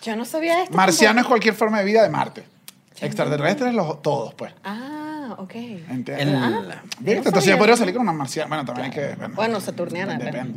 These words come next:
Speaker 3: Bueno, otra razón en general es, eh, que también le digo a Pablo, es, es el rollo de nuevas tecnologías, como dijo. Es como que cuando, cuando se hacen este tipo de misiones que son tan complicadas, por ejemplo, para, para llevar, eh, eh, Perseverance, al rover que hay ahorita en Marte, el
Speaker 1: ¿Cómo se llama?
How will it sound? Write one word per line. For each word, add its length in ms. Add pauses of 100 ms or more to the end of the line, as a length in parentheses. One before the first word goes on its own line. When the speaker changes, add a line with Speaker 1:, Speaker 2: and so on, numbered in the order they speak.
Speaker 3:
Bueno, 280
otra 260
razón 420
en 140
general 420
es, 340 (200)
eh, 480
que 80
también 180
le 60
digo 80
a 20
Pablo, 200
es, 120
es 300
el 120
rollo 200
de 80
nuevas 180
tecnologías, 460
como 180
dijo. 160
Es 60
como 180
que 200 (840)
cuando, 1120
cuando 240
se 120
hacen 220
este 160
tipo 180
de 60
misiones 340
que 80
son 180
tan 120
complicadas, 540 (320)
por 100
ejemplo, 320
para, 320 (400)
para 160
llevar, 460 (200)
eh, 600
eh, 60
Perseverance, 600
al 340
rover 300
que 80
hay 80
ahorita 220
en 80
Marte, 420
el 600
Speaker 1:
¿Cómo 180
se 120
llama? 200